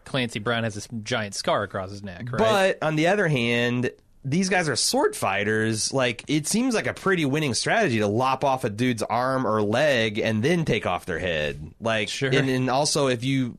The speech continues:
Speaker 2: if you get your arm amputated, that's gonna be pretty fu-, I mean, we saw what it did to Jaime Lannister <laughs> in Game
Speaker 1: Uh-huh.
Speaker 2: of Thrones. Like,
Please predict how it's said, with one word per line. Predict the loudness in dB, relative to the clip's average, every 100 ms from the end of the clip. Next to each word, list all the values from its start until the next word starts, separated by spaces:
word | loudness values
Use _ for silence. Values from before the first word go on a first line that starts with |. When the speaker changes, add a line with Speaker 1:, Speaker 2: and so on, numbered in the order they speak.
| -6
Speaker 2:
if | -4
you | 0 0
get | 0 2 2
your | 2 0
arm | 2 0 0
amputated, | -4 -4 -6 -2 -2 0 -2 -2
that's | -2 -2 -2
gonna | -2 -2
be | -2 -2 -2
pretty | -2 -2 -2
fu-, | -4 -4
I |
mean, | -2 -2
we | -2
saw | -2 0
what | 0
it | 0
did | -2 -4 -2
to | -6 -4
Jaime | -2 0 0 -2 -4 -10 -6
Lannister | -2 0 0 -2 -2 -2
<laughs> |
in | 0
Game | 0 2
Speaker 1:
Uh-huh. | 2
Speaker 2:
of |
Thrones. | 0 0 0 0
Like, | 0 0